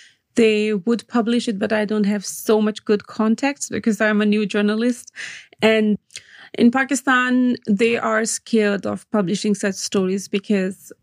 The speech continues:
you can't talk openly about these missing persons. You have to face the consequences.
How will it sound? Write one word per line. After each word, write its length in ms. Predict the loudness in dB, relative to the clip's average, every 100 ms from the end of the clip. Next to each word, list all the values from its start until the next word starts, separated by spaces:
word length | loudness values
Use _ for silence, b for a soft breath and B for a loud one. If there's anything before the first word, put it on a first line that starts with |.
| _
you 280 | 2 2 0
can't 420 | 0 0 0 -2 -4
talk 300 | -2 -2 0
openly 460 | 0 2 2 2 0
about 440 | -2 -4 -4 -2
these 300 | -2 -2 -4 B B B B 2
missing 320 | 2 2 -2
persons. 640 | 0 0 0 0 0 -4 -14 b b b b b b 0
You 120 | 2
have 280 | 2 -2 -2
to 220 | 0 0
face 340 | 0 0 0
the 200 | -2 -8
consequences. 1000 | -4 0 0 -2 -2 -2 -2 -8 -10 -12